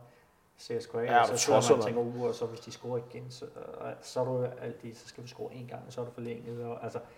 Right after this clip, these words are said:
Speaker 1: det handler vel bare om at, ja, få, få fedtet den hjem, øh, lettest muligt, men, men med den respekt, som det kræver.
Speaker 2: Ja, fordi det kræver noget, noget respekt, som Gisle er inde på, men det kræver vel også noget, noget snilde i forhold til, at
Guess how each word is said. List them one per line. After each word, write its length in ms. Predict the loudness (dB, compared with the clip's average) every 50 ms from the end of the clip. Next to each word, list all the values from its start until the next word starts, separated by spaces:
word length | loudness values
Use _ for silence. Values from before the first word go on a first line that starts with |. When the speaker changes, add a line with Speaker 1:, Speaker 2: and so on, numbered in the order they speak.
| -20 -20 -20 -20 -20 -20 -20 -20 -20 -20 -20 -20 -20 -20 -20 -20 -20 -20 -20 -20 -20 _ _
Speaker 1:
det 80 | -8 -6
handler 200 | -6 -4 -6 -4
vel 100 | -6 -6
bare 140 | -4 -2 -2 -2
om 120 | -2 -4 -6
at, 160 | -6 -6 -8 -8 -10 -14 -18 -20 -20 -20 -20 _ _ _ _ _
ja, 100 | -14 -14 -14 -14 -20 -20 -20 -20 -20
få, 420 | -20 -14 -10 -8 -8 -6 -8 -10 -12 -16 -20 -14 -14
få 100 | -14 -12 -8
fedtet 240 | -8 -8 -6 -8 -8
den 80 | -8
hjem, 200 | -8 -6 -6 -6 -6
øh, 340 | -6 -6 -6 -6 -6 -6 -8 -10 -14 -18 -20 -20 -20 -20 -20 -20 -20 _
lettest 400 | -4 -2 0 0 0 -2 -4 -4
muligt, 400 | -4 -4 -4 -4 -6 -6 -8 -10 -10 -10
men, 280 | -8 -8 -8 -8 -10
men 300 | -10 -10 -10 -10 -12 -10
med 140 | -8 -10 -8 -6
den 180 | -6 -6 -6 -6 -6 -6
respekt, 340 | -6 -6 -6 -8 -10 -10
som 100 | -12 -14
det 180 | -12 -10 -10 -6
kræver. 140 | -6 -6 -6 -6 -10 -16 -20 -20 -20 -20 -20 -20 _ _ _ -4
Speaker 2:
Ja, 60 | 0 0
fordi 180 | 4 4 6
det 140 | 6 4 6
kræver 280 | 10 12 12 12 12 12
noget, 640 | 10 12 12 12 12 10 8 8 6 6 4 0 -2 -4
noget 240 | -2 0 0 2 2
respekt, 360 | 0 -2 12 12 12 12 12
som 160 | 8 0 2
Gisle 220 | 2 2 2 4 2
er 20 | 2
inde 100 | 4 4
på, 0 |
men 100 | 4 2
det 80 | 2
kræver 200 | 4 8 10 10
vel 100 | 10 10
også 220 | 10 8 8 6 8
noget, 360 | 10 12 12 12 8 4 2
noget 140 | 0 0 0
snilde 420 | -2 -2 0 0 2 2 2 0
i 120 | -2 -2 0
forhold 300 | 2 4 4 4 4 2
til, 180 | 0 4 6 6
at 260 | 6 6 2 -4